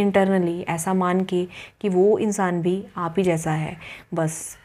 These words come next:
जब आपने इस तरह उसको एक्सेप्ट कर लिया कि ये इंसान भी मेरी तरह ही है, शायद ये तकलीफ़ में है जिसकी वजह से ये दूसरों को तकलीफ़ दे रहा है, जब आप इस फीलिंग को समझ जाएंगे तो आपके अंदर से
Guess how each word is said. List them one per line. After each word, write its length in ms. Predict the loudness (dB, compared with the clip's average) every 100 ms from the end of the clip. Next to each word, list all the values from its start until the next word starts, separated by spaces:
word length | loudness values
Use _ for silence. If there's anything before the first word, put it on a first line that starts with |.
| -20 _ -2
जब 200 | 4 8
आपने 280 | 8 6 0
इस 140 | 2
तरह 300 | 2 2 0
उसको 260 | -2 2 4
एक्सेप्ट 440 | 4 0 0 -2 0
कर 160 | 2
लिया 200 | 4 4
कि 120 | 4
ये 180 | 2 4
इंसान 300 | 4 2 0 2
भी 80 |
मेरी 240 | 2 2 2
तरह 180 | 2 0
ही 240 | -2 -2
है, 160 | -6 -8 -8
शायद 340 | -2 0 4
ये 120 | 4
तकलीफ़ 480 | 6 6 6 4 2
में 120 | 2
है 220 | 2 0 -2 -8 -16 -6
जिसकी 240 | -6 0 4
वजह 160 | 4
से 180 | 4 4
ये 60 | 4
दूसरों 320 | 4 2 2
को 80 | 4
तकलीफ़ 340 | 4 4 4 4
दे 140 | 2
रहा 140 | 0
है, 240 | -2 -2 -2
जब 180 | 0 0
आप 100 | 0
इस 160 | -2 0
फीलिंग 440 | 4 6 6 6
को 80 | 4
समझ 240 | 4 2
जाएंगे 380 | 2 0 0 0
तो 120 | -2
आपके 380 | -2 -2 2 4
अंदर 300 | 6 6 4
से 220 | 2 -2